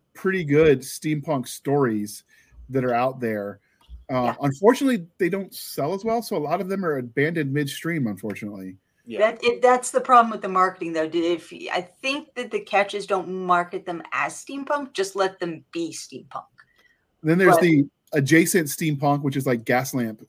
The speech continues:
Speaker 1: um, fiction, which is similar. Um, they're all
Speaker 2: Yeah.
Speaker 1: sort of the same thing.
Speaker 3: That,
Speaker 2: Yeah.
Speaker 3: that tends to be, like, more of, of, uh, steampunk mysteries from what
Speaker 2: Yeah.
Speaker 3: I've seen.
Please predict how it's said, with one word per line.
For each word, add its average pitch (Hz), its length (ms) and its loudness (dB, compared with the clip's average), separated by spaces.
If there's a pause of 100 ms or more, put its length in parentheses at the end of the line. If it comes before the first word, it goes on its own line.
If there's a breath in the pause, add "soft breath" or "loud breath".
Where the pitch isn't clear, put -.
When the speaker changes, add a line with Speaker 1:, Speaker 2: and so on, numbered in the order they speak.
Speaker 1:
um, 104 440 -6 (180)
fiction, 107 480 -2
which 110 160 -6
is 117 160 -6
similar. 117 640 0 (580)
Um, 104 520 -4 (320)
they're 151 160 2
all 151 180 6
Speaker 2:
Yeah. 151 80 -2 (140)
Speaker 1:
sort 131 200 2
of 147 120 2
the 156 100 -2
same 156 260 -2
thing. 160 540 -4
Speaker 3:
That, 151 140 -2
Speaker 2:
Yeah. 160 180 2
Speaker 3:
that 160 100 -2
tends 185 220 -6
to 151 80 -10
be, 151 140 -2
like, 123 240 -2
more 123 240 0 (140)
of, 87 200 -14
of, 98 320 -6 (340)
uh, 87 480 -6
steampunk 117 640 -12 (140)
mysteries 120 680 -10 (320)
from 101 120 -18
what 104 140 -4
Speaker 2:
Yeah. 113 100 -2
Speaker 3:
I've 110 60 -8 (140)
seen. 131 320 -10